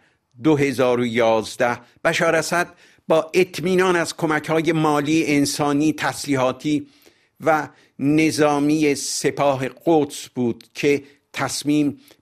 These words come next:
به سرکوب خونین آن جنبش گرفت.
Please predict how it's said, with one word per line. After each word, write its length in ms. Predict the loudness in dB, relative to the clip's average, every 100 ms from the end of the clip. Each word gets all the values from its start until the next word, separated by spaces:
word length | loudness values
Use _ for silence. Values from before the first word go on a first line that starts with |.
| -2
به 180 | 0 0
سرکوب 1120 | -2 -6 -4 -4 -4 -8 -4 -4 0 0 0
خونین 1000 | -2 -8 -2 0 0 0 0 0 -2 -6 _ _ _ -2
آن 180 | -2
جنبش 440 | 0 0 0 -2 -4
گرفت. 460 | -8 -10 -14 -20